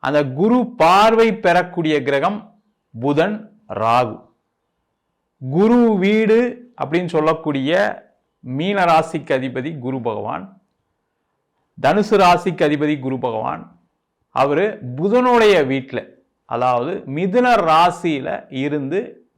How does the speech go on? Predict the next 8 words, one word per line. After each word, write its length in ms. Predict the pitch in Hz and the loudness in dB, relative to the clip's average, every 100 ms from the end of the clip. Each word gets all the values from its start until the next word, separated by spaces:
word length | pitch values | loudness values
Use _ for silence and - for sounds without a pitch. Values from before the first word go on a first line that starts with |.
| 123 | -8
புதனை 420 | 147 170 170 170 | -6 -4 -6 -4
பார்ப்பது 400 | 123 123 123 147 | -4 -4 -6 -8
இன்னும் 300 | 170 151 170 | -10 -8 -6
அதிர்ஷ்டம். 460 | 123 143 - - - - | -6 -8 -10 -18 -20 -10
அதனால 300 | 120 131 135 | -4 -4 0
தான் 260 | 165 151 | 0 -2
வந்து 180 | 147 151 | -4 -10
பாத்தீங்கன்னா, 320 | 127 151 190 | -12 -14 -14